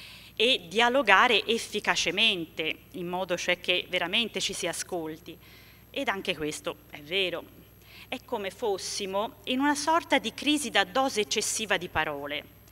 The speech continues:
E anche qui si tratta di, eh, riscoprire per certi versi il tempo del silenzio, per godere poi del tempo per pensare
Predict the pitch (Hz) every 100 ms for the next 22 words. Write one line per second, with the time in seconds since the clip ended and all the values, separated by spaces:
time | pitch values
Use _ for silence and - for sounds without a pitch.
0 | - - - - - - - - - -
1 | 247 254 254 - 180 - 226 - 240 -
2 | 214 180 233 - 170 185 202 196 214 -
3 | 214 - 240 254 214 - - - - -
4 | - - 208 - 233 - 254 294 226 196
5 | - 269 269 277 277 208 196 - 202 180
6 | 151 143 151 - 160 - - - - -
7 | - - - - 247 240 269 247 285 -
8 | 180 185 165 160 - 185 180 185 - 165
9 | - 156 156 - 180 160 151 196 277